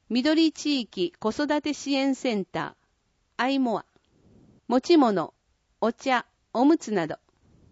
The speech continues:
問い合わせ、アイモア緑幼児園内。電話、六六の一三二五。今年の水遊びについて。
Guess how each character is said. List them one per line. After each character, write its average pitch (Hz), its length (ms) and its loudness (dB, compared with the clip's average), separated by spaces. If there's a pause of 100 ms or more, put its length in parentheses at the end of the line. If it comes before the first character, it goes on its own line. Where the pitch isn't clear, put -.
(480)
問 302 220 4
い 285 80 2
合 269 60 2
わ 254 160 0
せ、 - 280 -6 (600)
ア 269 140 2
イ 302 140 4
モ 254 220 4
ア - 220 -6
緑 277 560 0
幼 277 220 4
児 269 180 -4
園 214 240 0
内。 165 220 -6 (760)
電 262 380 0
話、 233 220 -4 (120)
六 262 280 0
六 294 240 0
の 180 260 0 (100)
一 311 240 0
三 233 420 0
二 226 280 0
五。 202 260 2 (1300)
今 262 140 2
年 339 260 2
の 311 160 6
水 285 260 2
遊 294 300 0
び 190 140 0
に 180 180 -6
つ 208 160 -4
い 160 100 0
て。 - 220 -14